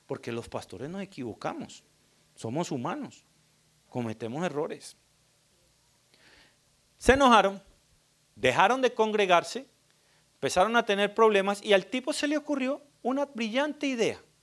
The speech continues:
"Videos pornográficos para entrar en calor con mi mujer". Y la mujer se dejó manipular y accedió.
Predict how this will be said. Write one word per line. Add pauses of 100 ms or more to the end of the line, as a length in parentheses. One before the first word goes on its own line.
(760)
"Videos
pornográficos
para
entrar (340)
en
calor
con
mi
mujer". (1500)
Y
la
mujer (720)
se
dejó
manipular
y
accedió.